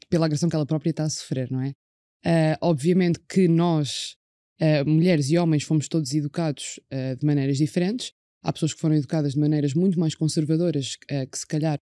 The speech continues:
são mais suscetíveis a este tipo de relações, mas isso, tanto como vítimas como como agressores,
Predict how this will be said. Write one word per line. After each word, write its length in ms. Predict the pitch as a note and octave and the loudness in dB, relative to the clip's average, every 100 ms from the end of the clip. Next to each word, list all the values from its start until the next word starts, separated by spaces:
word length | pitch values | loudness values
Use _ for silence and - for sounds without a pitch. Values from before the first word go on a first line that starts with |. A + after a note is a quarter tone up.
| - | -8
são 160 | D#3 | -2
mais 160 | D3+ D#3 | 0 -2
suscetíveis 600 | - E3+ D3 C#3 D3 C#3 | -2 -4 -2 0 0 0
a 40 | |
este 140 | D3+ - | -2 0
tipo 220 | D3+ - | -2 -2
de 80 | D3+ | -4
relações, 640 | D#3+ E3 - F3+ A3 - - _ _ _ | -2 -2 -2 -2 -4 -8 -14 _ _ _
mas 220 | F#3 F3+ | 4 6
isso, 320 | G3 - - - _ | 4 2 -6 -14 _
tanto 260 | F3 D#3+ - | 2 2 2
como 400 | E3 D#3 D3+ C#3 | 2 4 2 0
vítimas 540 | C3 F3+ - C3+ C3 | -2 -2 0 -2 -2
como 220 | - C#3+ C#3+ | -4 -4 0
como 240 | D3+ C#3+ | 2 2
agressores, 580 | C#3 D3 - E3 G3+ | 2 -2 -2 -4 -4